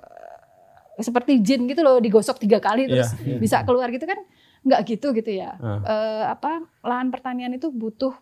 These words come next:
Speaker 1: proses panjang gitu untuk dia meningkatkan produktivitas, nggak, bukan seked-, bukan sekedar masalah modal.
Speaker 2: Hmm.
Speaker 1: Bagi petani kecil itu problematis gitu.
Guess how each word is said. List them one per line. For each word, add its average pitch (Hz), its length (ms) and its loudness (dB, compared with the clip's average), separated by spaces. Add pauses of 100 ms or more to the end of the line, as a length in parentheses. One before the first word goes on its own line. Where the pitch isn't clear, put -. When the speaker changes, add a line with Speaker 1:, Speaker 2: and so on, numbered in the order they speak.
(280)
Speaker 1:
proses 247 380 -4
panjang 233 400 -2
gitu 202 180 -8
untuk 202 260 -10 (380)
dia 233 180 2
meningkatkan 233 800 -6
produktivitas, 226 960 -8
nggak, 220 260 -4
bukan 226 380 -4
seked-, - 320 -12
bukan 220 320 -6
sekedar 214 240 -8
masalah 208 320 -14
modal. 202 500 -4
Speaker 2:
Hmm. 123 240 -4
Speaker 1:
Bagi 226 220 -2
petani 285 240 -4
kecil 302 260 -6
itu 349 140 -8
problematis 220 680 -6
gitu. - 220 -20